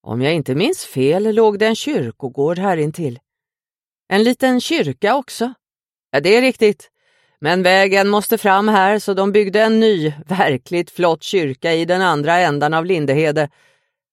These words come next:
Bara betong alltihop." "Och kyrkogården?" Mannen flinade. "Den plöjde de bara ner."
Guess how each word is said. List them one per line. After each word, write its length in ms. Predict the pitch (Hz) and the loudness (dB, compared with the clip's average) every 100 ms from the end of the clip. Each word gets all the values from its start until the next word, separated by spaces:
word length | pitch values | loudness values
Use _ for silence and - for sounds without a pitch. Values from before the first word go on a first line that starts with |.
| _ - | _ 0
Bara 300 | 180 165 175 | 4 4 2
betong 400 | - 160 202 185 | 2 2 2 4
alltihop." 480 | 180 202 202 151 - _ _ _ _ _ _ _ _ _ _ _ _ - | 2 2 0 0 -10 _ _ _ _ _ _ _ _ _ _ _ _ -6
"Och 380 | 135 127 127 | -4 -2 -4
kyrkogården?" 880 | 127 240 156 - 117 113 110 120 165 - _ _ _ _ _ _ _ _ _ _ _ _ _ _ _ _ _ _ _ _ _ _ _ _ _ _ _ | -4 -2 -2 -6 -10 -6 -6 -6 -10 -12 _ _ _ _ _ _ _ _ _ _ _ _ _ _ _ _ _ _ _ _ _ _ _ _ _ _ _
Mannen 640 | 120 117 120 135 131 127 127 | -6 -4 -4 -4 -4 -6 -8
flinade. 640 | 170 160 127 127 131 131 - _ _ _ _ _ | -6 -4 -4 -6 -6 -8 -14 _ _ _ _ _
"Den 240 | - 170 160 | -2 0 2
plöjde 320 | 175 165 160 | 2 2 2
de 140 | 170 | 2
bara 260 | 160 156 160 | 2 2 2
ner." 380 | 143 127 131 | 2 0 0